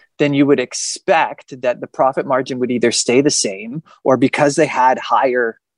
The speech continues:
wholesale costs, that their, their profit margin would be squeezed, right? It would be smaller.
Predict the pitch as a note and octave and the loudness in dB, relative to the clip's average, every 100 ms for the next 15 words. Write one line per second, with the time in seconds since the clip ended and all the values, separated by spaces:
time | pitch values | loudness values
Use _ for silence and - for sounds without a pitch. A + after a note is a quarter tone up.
0 | _ - D#3+ G#3 - A#2 G#2+ - D2+ - | _ 0 2 2 0 -4 -2 -4 -4 -4
1 | - - - - _ _ C#3+ C3+ C#3 C3+ | -6 -8 -10 -12 _ _ 0 2 2 2
2 | C3+ C3 C3+ - - C3+ C#3 B2+ B2+ B2+ | 2 0 -2 -2 -2 0 0 -2 -4 -6
3 | C3 C3 B2 C#3 - - G#3 C4+ - - | -8 -8 0 0 0 0 0 0 -4 -16
4 | - _ - A#2+ F3+ B2+ C3 C3 - A3 | -20 _ -2 0 2 0 0 -2 0 0
5 | G3 A#2 | 0 -4